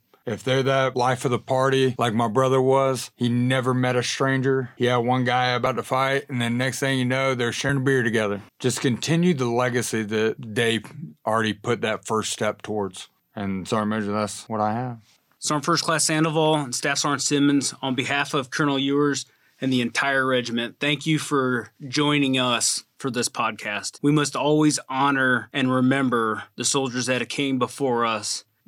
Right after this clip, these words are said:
Speaker 2: gave so much for our nation. Thank you for sharing the memories of Corporal Stephen Radersdorf and P F C Anthony Simmons, soldiers that made the ultimate sacrifice but should never be forgotten. Lastly, I would like to ask anybody listening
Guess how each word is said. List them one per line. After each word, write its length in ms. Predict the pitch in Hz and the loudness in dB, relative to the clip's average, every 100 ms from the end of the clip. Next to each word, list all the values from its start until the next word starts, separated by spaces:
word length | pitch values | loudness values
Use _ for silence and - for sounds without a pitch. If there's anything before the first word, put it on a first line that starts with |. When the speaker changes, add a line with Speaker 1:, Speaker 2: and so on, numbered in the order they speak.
| 160 - | -8 -2
Speaker 2:
gave 240 | 143 135 | 0 2
so 300 | - 160 139 | 2 2 2
much 560 | 135 127 117 - - - | 2 0 0 -2 -6 -10
for 220 | _ - 110 | _ -4 -2
our 120 | 113 | 0
nation. 500 | 110 110 - 98 98 _ - | -2 -2 -4 -4 -12 _ -2
Thank 220 | 156 156 | -2 -2
you 100 | 160 | -2
for 140 | 156 | 0
sharing 340 | - 151 147 143 | 2 2 4 4
the 60 | |
memories 640 | 135 135 139 127 123 110 - | 4 2 2 2 2 -2 -6
of 120 | 127 127 | -8 0
Corporal 360 | 147 131 123 | 0 0 -2
Stephen 400 | - - 139 127 | -2 -2 0 0
Radersdorf 840 | 123 127 131 123 131 131 127 - _ _ _ | 0 0 0 0 2 0 -2 -12 _ _ _
and 260 | 120 113 | -6 -4
P 200 | - 143 | 0 0
F 100 | 131 | 2
C 420 | - 131 123 123 - | 0 0 -2 -2 -6
Anthony 360 | 131 127 123 120 | -6 -4 -2 -2
Simmons, 600 | - 123 110 101 - - - | 0 -2 -4 -6 -8 -10 -6
soldiers 440 | - 143 139 131 | 0 0 2 0
that 140 | 131 | 2
made 280 | 127 131 135 | 2 2 0
the 120 | 127 | 0
ultimate 380 | 120 135 127 123 | 2 0 -2 -4
sacrifice 680 | - 127 117 110 - 113 107 | -2 -2 -4 -6 -4 -4 -4
but 160 | - 117 | -6 -6
should 160 | 123 | -4
never 200 | 117 113 | -4 -4
be 140 | 110 117 | -6 -8
forgotten. 600 | 113 107 104 95 104 101 _ _ - | -8 -4 -4 -4 -8 -14 _ _ -4
Lastly, 460 | 127 165 170 156 | 0 0 0 2
I 60 | 143 | 2
would 100 | 139 | 2
like 220 | 139 143 | 0 0
to 80 | 151 | 0
ask 260 | 143 135 151 | 0 2 2
anybody 340 | 151 143 147 | 4 4 2
listening 340 | 139 135 139 | 2 0 0